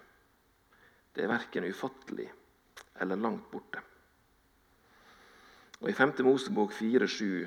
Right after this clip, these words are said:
så står det: «Hvilket stort folk har vel en Gud som er like nær som Herren vår Gud er nær oss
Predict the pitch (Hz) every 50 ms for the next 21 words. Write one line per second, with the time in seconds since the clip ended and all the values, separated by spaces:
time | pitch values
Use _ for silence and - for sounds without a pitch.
0 | - - - 107 101 98 95 92 - - - - - - _ _ _ _ - -
1 | - 110 101 95 92 92 - - - - - - - - - 131 170 180 160 -
2 | - - - 117 - - - - - - - - - - - - 175 160 139 120
3 | - - - - - 147 135 110 98 95 95 - - - - - 147 139 120 104
4 | 95 - 95 98 87 95 101 101 - 131 123 104 92 82 78 - - - - -
5 | - - - - - - _ - - - 95 95 98 98 104 120 135 - - 104
6 | 98 104 110 113 107 104 92 80 - - - - - - 202 - - - 101 104
7 | - 123 113 101 90 - - - - - 101 110 101 - - - - - 92 87
8 | 71 - - - 110 104 98 92 76 - 82 87 - - -